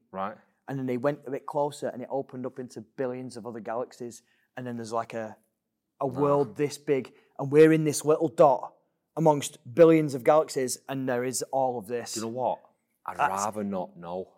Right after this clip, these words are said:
Speaker 2: heavy. It makes you feel like what's,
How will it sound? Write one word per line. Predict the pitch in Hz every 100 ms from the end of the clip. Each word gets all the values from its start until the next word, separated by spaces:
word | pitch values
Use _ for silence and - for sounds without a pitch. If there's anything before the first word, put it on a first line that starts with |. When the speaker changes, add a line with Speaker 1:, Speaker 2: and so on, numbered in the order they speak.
| _
Speaker 2:
heavy. | - 123 123 107 _ _ _ _ _ _
It | 170
makes | 165 175 -
you | 165
feel | - 180 170 156 127 107 -
like | 135 135 -
what's, | 151 165 - -